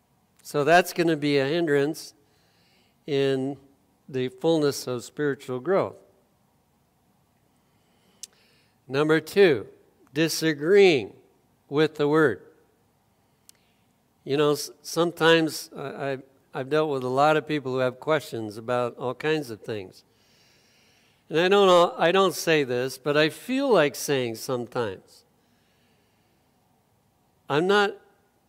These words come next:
so concerned about what you think. I want to know, is that what it says?" That's the issue. What does it say? And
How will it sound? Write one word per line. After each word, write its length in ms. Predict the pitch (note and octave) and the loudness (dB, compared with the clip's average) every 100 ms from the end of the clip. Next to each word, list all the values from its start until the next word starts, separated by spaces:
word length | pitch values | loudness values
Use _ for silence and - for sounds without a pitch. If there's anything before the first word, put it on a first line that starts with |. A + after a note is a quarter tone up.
| _ _ | _ _
so 300 | - F3 E3+ | -4 -2 -2
concerned 500 | D#3+ D3+ - E3 C#3 | -4 -4 -2 -2 0
about 240 | C3+ C3+ | -2 0
what 260 | C#3 C3+ C#3+ | -2 -4 -10
you 120 | B2+ | -12
think. 400 | - E3 A2+ - _ _ _ _ _ _ _ _ _ _ | -4 -4 -4 -8 _ _ _ _ _ _ _ _ _ _
I 60 | B2+ | -4
want 260 | D3+ F3 E3 | -2 -2 -2
to 120 | D3+ | -2
know, 480 | D3+ D3+ D3 C#3+ C#3+ _ _ _ _ - | 2 2 2 -2 -8 _ _ _ _ -10
is 240 | B2+ A2 | -8 -4
that 420 | C3 C#3+ D3 A#3+ | 0 0 0 -4
what 240 | B2+ C3+ B2 | -4 -4 -4
it 140 | B2 | -8
says?" 640 | - C#3+ A2+ - - - _ _ _ _ _ _ _ _ _ _ _ _ _ | -2 0 0 -4 -18 -20 _ _ _ _ _ _ _ _ _ _ _ _ _
That's 240 | D#3+ D#3+ - | -4 -4 -2
the 180 | F#3 | 6
issue. 380 | G#3 G3+ C#3 F#2+ - _ _ _ - | 6 4 -4 -10 -14 _ _ _ -6
What 180 | D#3 D#3+ | -6 0
does 260 | F3+ D#3+ | -2 0
it 100 | F3+ | -4
say? 420 | - G#3+ E3 - - _ _ _ _ _ _ _ _ _ _ _ _ _ _ _ _ _ _ _ _ _ _ _ _ | 2 4 4 0 -18 _ _ _ _ _ _ _ _ _ _ _ _ _ _ _ _ _ _ _ _ _ _ _ _
And 520 | C#3+ D3 C#3+ C#3 C3+ | 0 2 2 0 -6